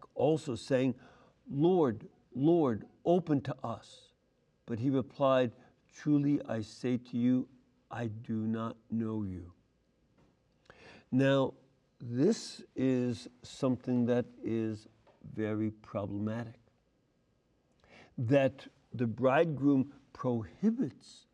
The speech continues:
the fools from entering into the wedding feast. And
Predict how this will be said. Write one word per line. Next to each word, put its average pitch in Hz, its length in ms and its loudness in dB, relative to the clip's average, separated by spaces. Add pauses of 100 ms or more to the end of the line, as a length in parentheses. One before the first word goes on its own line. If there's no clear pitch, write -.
(140)
the 127 120 0
fools - 920 -6 (500)
from 123 400 0 (140)
entering 120 640 -2 (240)
into 117 360 0
the 110 140 -4
wedding 117 340 0
feast. - 440 -16 (1200)
And 143 480 4